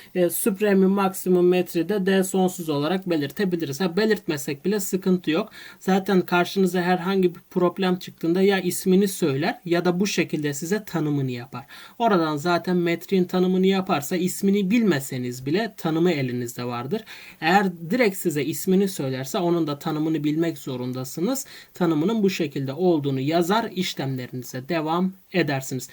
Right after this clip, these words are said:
Ama D bir şimdi yazmayalım. Çünkü diğer kısımlarda da yazmadık. Ee, bir karışıklık olmasın. Şuralarda hep D olarak kullandığımız için D bir yazmıyorum.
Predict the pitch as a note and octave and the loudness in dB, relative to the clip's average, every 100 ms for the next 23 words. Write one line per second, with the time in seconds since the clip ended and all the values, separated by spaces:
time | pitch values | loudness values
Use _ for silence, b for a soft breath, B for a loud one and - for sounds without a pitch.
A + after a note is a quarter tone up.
0 | B B - C4 A#3+ A3 A3 A#3 - A#3+ | B B -2 2 4 4 2 0 -4 -4
1 | A3 A3 E3 C3 C3+ F3+ G3+ - F3+ F3+ | -2 0 0 -2 -2 -2 -2 0 2 2
2 | D#3 F3+ E3+ F#3 F#3 F#3 E3+ E3 E3+ E3 | 4 4 4 -2 -6 -2 0 0 -4 -2
3 | E3 F3 E3+ C3+ B2 D3+ - - B B | 2 2 2 0 -4 -6 -10 -16 B B
4 | B B - C#3+ C3+ C3 C3 C3 - C#3+ | B B -8 -4 -4 -4 -6 -8 -6 -6
5 | C#3 _ - D3 C3+ - C#3+ D3 D#3 C#3 | -6 _ -10 -8 -6 -8 -10 -8 -4 -4
6 | C3+ C3+ - C#3+ C#3+ C#3 C#3+ D3 - D3 | -6 -8 -6 -4 -4 -6 -6 -8 -8 0
7 | E3 C#3+ C3 B2+ B2 - D3+ C#3+ D3 E3+ | 2 2 -2 -4 -8 -8 -4 -2 0 0
8 | D3 C3+ - F#3 D#3+ C#3+ F#3 F#3+ D3 C3 | -2 -4 -6 -4 -2 -2 0 0 -2 -4
9 | B2+ A#2+ - | -10 -12 -16